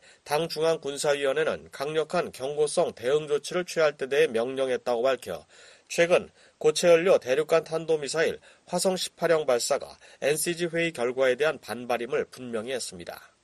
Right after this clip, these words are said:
미한일 간 안보 협력도 제도화 또는 정례화 수순으로 들어가는 양상입니다. 미한일 세 나라 군 당국은 십구 일 북한 미사일 경보 정보의 실시간 공유 체계 가동에 들어갔습니다.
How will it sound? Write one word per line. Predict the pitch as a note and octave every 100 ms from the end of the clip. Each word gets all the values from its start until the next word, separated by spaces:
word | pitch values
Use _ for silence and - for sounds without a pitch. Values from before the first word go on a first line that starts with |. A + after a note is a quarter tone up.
| _ _ _ - _ _
미한일 | C#3+ F3+ F3+ E3+
간 | F#3+ F3
안보 | A#2+ D3 D#3
협력도 | D3+ D#3 D3+ G2+ E2+
제도화 | - C#3+ D3+ G#2 D2+ -
또는 | D#3 D3
정례화 | B2+ C#3 D#3+ E3+ D#3+
수순으로 | D#3+ D3+ D3+ C#3+ E3+ E3
들어가는 | C3 B2 A#2+ G#2
양상입니다. | G#2 A#2 A2+ G2+ E2+ D#2+ D2 - _ _ - - - _
미한일 | C#3 D#3 E3+ F3+ F#3
세 | D#3+ D3+
나라 | D#3 D#3
군 | C#3 C3+
당국은 | C3+ C3+ C#3+ F2+
십구 | E2+ - - E3
일 | E2 - - _
북한 | - - F3 B2+
미사일 | B2+ D#3+ E3+ D#3
경보 | B2 C#3 D3 D3
정보의 | B2 B2+ B2+ D#3+ - _ - -
실시간 | - F#3 - F#3+ F3
공유 | - C3+ D3
체계 | C#3+ C#3 D#3
가동에 | - G#2 G#2+ A#2
들어갔습니다. | D3+ B2 F#2+ - E2 -